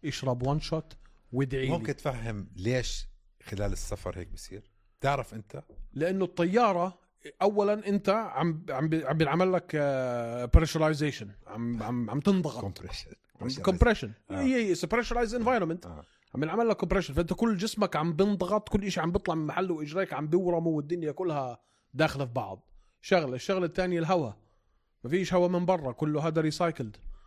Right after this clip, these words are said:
Speaker 2: آه.
Speaker 1: فأعرف، فكلك أنت على بعضك بتنشف، غير إنه فلان عم بيعطس وهداك ابنه عم بيبكي وقرف.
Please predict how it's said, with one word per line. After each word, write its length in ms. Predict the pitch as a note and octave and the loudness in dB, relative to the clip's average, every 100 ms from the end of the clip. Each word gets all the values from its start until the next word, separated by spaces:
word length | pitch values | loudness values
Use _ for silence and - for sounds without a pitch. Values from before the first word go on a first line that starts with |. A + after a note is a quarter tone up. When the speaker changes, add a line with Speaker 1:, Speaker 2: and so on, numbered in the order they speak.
| - - | -20 -16
Speaker 2:
آه. 160 | F2 D#2+ | -14 -8
Speaker 1:
فأعرف، 480 | C#3 C#3 F#3 D3 - | -2 2 2 2 -2
فكلك 480 | C#3+ G#3+ G#3+ F3 | -2 0 0 0
أنت 160 | F#3+ F3 | -2 0
على 100 | D#3 | 0
بعضك 340 | F3+ F3 D#3+ | 0 -2 -4
بتنشف، 400 | - D#3 C3 B2+ | -4 -6 -6 -8
غير 240 | B2+ F#3 F#3+ | -4 -2 -2
إنه 120 | F#3 | -2
فلان 280 | - F#3+ F3 | -2 -2 0
عم 160 | E3 | -2
بيعطس 460 | D#3 C#3+ C#3+ - - | -2 -2 -4 -8 -8
وهداك 380 | B2 D3 F3 E3+ | -4 0 0 -2
ابنه 200 | D#3+ D#3+ | -6 -6
عم 180 | C#3+ C#3+ | -4 -2
بيبكي 340 | D3 C#3+ B2+ | -4 -4 -6
وقرف. 640 | C3 F#3+ A3 D#3+ A2+ - | -6 -2 0 0 -2 -14